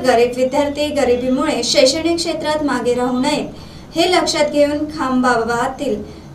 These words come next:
पस्तीस अनाथ व गरीब मुलांना शाळेच्या किटचे वाटप करण्यात आले.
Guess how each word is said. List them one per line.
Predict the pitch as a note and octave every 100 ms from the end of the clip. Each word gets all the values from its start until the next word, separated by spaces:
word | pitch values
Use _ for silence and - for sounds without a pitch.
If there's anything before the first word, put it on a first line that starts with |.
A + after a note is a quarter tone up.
| -
पस्तीस | D4 C#4+ - F4 F#4
अनाथ | E4 C#4+ B3+ B3
व | C4+ C4
गरीब | B3+ D4 D4+
मुलांना | D4 D#4 D4 E4
शाळेच्या | E4 D#4+ B3+ B3 B3+
किटचे | B3+ B3+ B3 D4
वाटप | C#4 A3+ A#3 A#3
करण्यात | A#3+ B3 C4 C#4
आले. | A3+ G#3